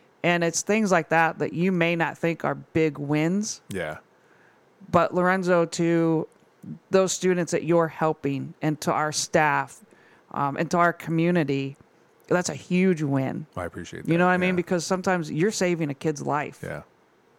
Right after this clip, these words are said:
Speaker 2: That, that's one of my favorite things to do, and, and it stinks that I haven't been able to get in the building 'cause I'd go, um, especially in the winter, I'd go in, in, uh, on Mondays and talk to kids. And, you know, I'd go to the H P I building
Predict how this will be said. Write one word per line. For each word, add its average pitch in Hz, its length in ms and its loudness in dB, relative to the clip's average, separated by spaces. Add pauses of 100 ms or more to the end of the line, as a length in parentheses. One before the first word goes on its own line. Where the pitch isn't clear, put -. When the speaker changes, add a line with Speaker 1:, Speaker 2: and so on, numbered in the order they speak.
(460)
Speaker 2:
That, 113 220 -2
that's 117 440 -6 (520)
one 143 180 2
of 165 60 2
my 123 140 2
favorite 110 280 -2
things 98 180 -6
to 90 60 -8
do, 95 180 -2
and, 92 140 -4
and 101 120 -6
it 95 200 -8
stinks 110 240 -6
that 98 100 -4
I 92 40 -6
haven't 92 180 -6
been 92 180 -6 (160)
able 92 220 -6
to - 100 -14
get 87 160 -6
in 87 60 -8
the 87 80 -6
building 85 320 -6
'cause - 120 -10
I'd 87 160 -6
go, 85 380 -4
um, 76 260 -8
especially - 340 -6
in 87 60 -6
the 85 60 -8
winter, 82 260 -8
I'd 78 140 -12
go 80 160 -8
in, 78 180 -12
in, 80 220 -14
uh, 73 220 -12 (760)
on 98 140 -2
Mondays 90 600 -6
and 92 120 -14
talk 90 180 -4
to - 80 -14
kids. 82 480 -10
And, 82 320 -10 (100)
you 92 100 -10
know, 87 80 -6
I'd 82 120 -6
go 95 160 -4
to 90 80 -6
the 87 320 -6
H 107 220 -8
P 107 100 -2
I 98 120 0
building 87 420 -8